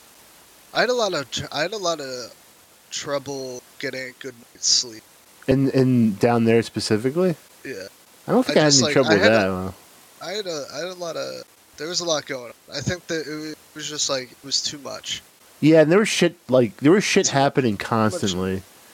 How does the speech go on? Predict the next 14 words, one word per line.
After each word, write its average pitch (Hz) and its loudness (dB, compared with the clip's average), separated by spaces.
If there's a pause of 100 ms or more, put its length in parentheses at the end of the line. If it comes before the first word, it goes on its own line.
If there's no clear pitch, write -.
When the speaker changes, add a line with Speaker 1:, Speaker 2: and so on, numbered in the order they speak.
(280)
Speaker 1:
Yeah, 156 -4
'cause 147 -8
it's, 143 -4
like, 143 -6
it's 147 -4
literally, 151 -10
like, 123 -8 (300)
like, 160 -6
with 170 -6
all 196 -8
the 180 -6
bars 135 -8
and 131 -10
everything, 120 -20